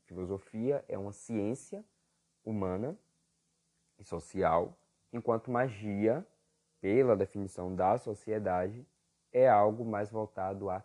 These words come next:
crença, é algo mais voltado à espiritualidade, é uma corrente espiritual, uma forma de vida, um estilo de vida. Mas na antiguidade, lá na Grécia Antiga,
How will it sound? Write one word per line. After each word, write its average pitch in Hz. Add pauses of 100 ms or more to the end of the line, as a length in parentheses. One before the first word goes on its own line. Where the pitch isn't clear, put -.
(120)
crença, 92
é -
algo 80
mais 82
voltado 82
à 82 (480)
espiritualidade, 110 (200)
é -
uma 82
corrente 98
espiritual, 90 (220)
uma - (180)
forma 104
de 90
vida, - (600)
um 85
estilo 95
de 92
vida. 80 (680)
Mas 131
na 165
antiguidade, 104 (800)
lá 92
na 107
Grécia 95
Antiga, 92